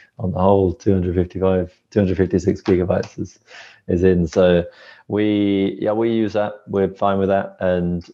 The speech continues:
you know, I looked into Hedge, and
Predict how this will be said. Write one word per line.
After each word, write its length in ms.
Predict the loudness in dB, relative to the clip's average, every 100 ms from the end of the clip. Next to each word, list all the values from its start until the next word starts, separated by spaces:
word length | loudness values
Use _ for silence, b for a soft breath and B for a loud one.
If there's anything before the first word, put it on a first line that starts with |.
| _
you 120 | -2
know, 100 | 0
I 180 | 2 2
looked 320 | 2 0 0
into 220 | -2 -2 0
Hedge, 460 | 0 -2 -6 -20 _ _ _ _ _ _ _ _ _ _ _ _
and 500 | 0 2 2 0 -4